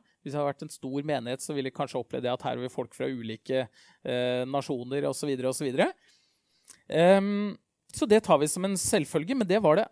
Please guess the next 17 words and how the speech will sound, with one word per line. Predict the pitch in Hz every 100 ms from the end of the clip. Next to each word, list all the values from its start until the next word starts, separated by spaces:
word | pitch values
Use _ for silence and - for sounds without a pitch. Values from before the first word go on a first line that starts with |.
| _ -
absolutt | - - 185 -
ikke | 170 - 143 151 - -
i | 131 131 - -
antikken. | 151 135 - 117 113 _ _ _ _ - - - _ _ _ _ _ 208
Og, | 214 _ _ -
eh, | 196 202 208 208 208 - -
bare | 170 - 220 180 170
det |
at | 196 -
kvinner | - 226 156 170
og | 175
menn | 202
tilba | - - 139 139 196
Gud | 175 170 240 -
i | 190 180
samme | 175 147 156
rom, | 208